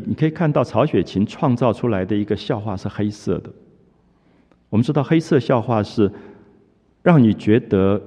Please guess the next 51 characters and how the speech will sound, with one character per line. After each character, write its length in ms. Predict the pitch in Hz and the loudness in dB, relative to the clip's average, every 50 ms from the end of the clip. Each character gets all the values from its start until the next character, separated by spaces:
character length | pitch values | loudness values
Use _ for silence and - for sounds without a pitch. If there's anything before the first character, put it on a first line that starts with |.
| - - | -12 -8
是 180 | - - 185 | 0 0 0
笑 260 | - - - 180 139 | 2 2 0 0 0
话， 200 | 120 - 135 117 | -2 -2 -4 -4
可 120 | 104 - 104 | -4 -4 -4
是 100 | 95 117 | -2 -2
让 160 | 120 107 95 | 0 0 0
你 60 | 90 | -2
觉 180 | 80 - 92 90 | -2 -2 -2 -4
得 100 | 82 104 | -2 -4
发 260 | - - 117 101 113 | -4 -4 -2 -2 0
毛 240 | 107 90 73 76 85 | 0 0 -2 -2 -4
跟 140 | - 92 92 | -2 -4 -4
恐 180 | - - 80 71 73 | -4 -4 -6 -8 -6
怖 120 | - 107 | -6 -6
的 120 | 98 - 80 | -4 -4 -4
东 160 | - 80 80 | -6 -6 -8
西 60 | 80 | -6
叫 120 | - 78 | -6 -8
黑 160 | 76 - 82 76 | -6 -6 -6 -6
色 160 | - - 78 | -6 -6 -8
笑 180 | - - 80 | -6 -8 -10
话。 200 | 71 - - 76 | -10 -10 -12 -6
在 120 | - - 123 | -2 -2 -2
西 160 | 127 - - | 0 0 0
方 160 | 170 - 165 | 0 2 2
的 80 | 160 143 | 2 4
文 180 | 104 90 95 | 4 4 2
学 180 | 113 - 101 101 | 2 2 2 2
里 120 | 95 90 | 2 0
是 180 | 82 - - 113 | -2 -4 -2 -2
一 60 | 104 | -2
个 80 | 101 95 | -2 -2
很 140 | 87 82 78 | -4 -6 -2
特 180 | - - 151 | 0 0 2
别 120 | 104 101 92 | 2 2 0
的 100 | 90 80 | 0 -2
文 320 | 69 73 71 76 82 98 | -4 -4 -6 -4 -4 -4
类， 180 | 120 110 78 - - - - - - - - - | -4 -4 -6 -8 -12 -20 -20 -20 -20 -20 -14 -2
有 140 | - 131 110 | 2 4 4
一 100 | 135 180 | 6 4
类 160 | 190 202 165 | 4 2 2
的 100 | 135 131 | 2 2
人 160 | 107 92 92 110 | 2 2 2 0
会 140 | 123 131 | 0 -4
特 180 | - - - 180 | -2 0 0 0
别 100 | 135 123 | 2 2
讲 200 | 113 - 78 - | 0 0 -4 -6
黑 160 | - - 113 | -4 -2 -4
色 180 | 113 - - 98 | -2 0 -2 -4
笑 200 | 87 - 78 69 | -2 -4 -8 -10
话， 220 | 71 - 80 82 | -12 -14 -18 -20